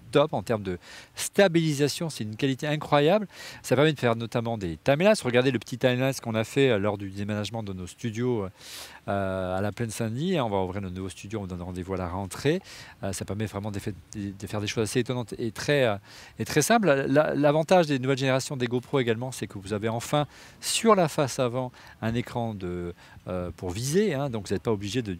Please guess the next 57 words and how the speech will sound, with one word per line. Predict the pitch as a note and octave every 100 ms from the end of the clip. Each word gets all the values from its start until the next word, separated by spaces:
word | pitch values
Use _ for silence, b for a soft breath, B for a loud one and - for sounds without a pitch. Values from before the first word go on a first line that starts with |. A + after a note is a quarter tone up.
| F2
d'utiliser | F2 - F#2+ A2+
un | G2+
iPhone | G2+ - B2+
avec, | G#2 G2 -
euh, | F2+ B B B -
en | A2
Wi-Fi | A#2+ - D3+
pour | - F#2+
regarder | G2 G2+ G#2
l'écran | G2+ F#2+ - A#2+ A#2+
ou | G#2
se, | -
ou | F#2 F#2 F#2 F#2
baisser | F#2+ G2+ A2
la | G#2
tête | - A2
pour | G#2
pouvoir | - G2+ G2
voir | G2+ G2
ce |
qui | G2+
se | -
passe | G2
derrière. | F#2+ G2+ E3 F3 B B B
Donc | A2+ -
c'est | G#2
un | F#2+
super | G2 - D#3+
produit. | - E3 B3
Et |
surtout | G#3+ F#3 A3+
maintenant, | G3 - G#3+
la | F#3+
n-, | D3+ D#3
nouvelle | C#3+ D#3
génération | D#3+ D#3 D3 D#3+
des | C3+
GoPro, | A#2+ B2+ - A3 B B B B -
il |
n'y |
a | C3
plus | F#3+
besoin | A3 G#3
de |
mettre | G3 F3
les | E3
coques | F#3+ F3
de | D#3+
protection | - D#3+ D#3 - F3+
comme | D#3 C3+
auparavant. | A#2+ A#2+ A#2+ D#3 G#3 -
Elle | E3+ G3
est, | G3 _ _ G#3 - - - - - - -
je | G#2
dirais, | A2 B2
nativement | B2+ - C#3 B2+ C3+ B2 A#2
étanche, | A2+ A#2+ E3 -